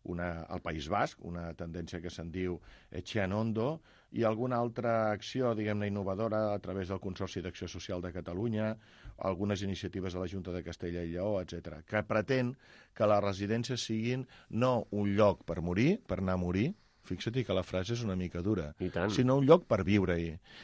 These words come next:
Speaker 1: I, per tant, que aquestes residències mirin d'adaptar-se cada me-, mes a les singulars i als gustos de les persones que hi van en allà.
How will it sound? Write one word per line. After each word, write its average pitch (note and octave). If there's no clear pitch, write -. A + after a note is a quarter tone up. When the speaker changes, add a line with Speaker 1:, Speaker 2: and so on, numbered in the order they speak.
Speaker 1:
I, G#2
per G2+
tant, C3
que A2
aquestes B2+
residències C3
mirin A#2+
d'adaptar-se A2+
cada G#2+
me-, A#2+
mes B2
a G2+
les F#2+
singulars G#2
i -
als F#2
gustos D3
de G2+
les F#2+
persones G#2
que -
hi A2+
van F#2
en F2+
allà. F2+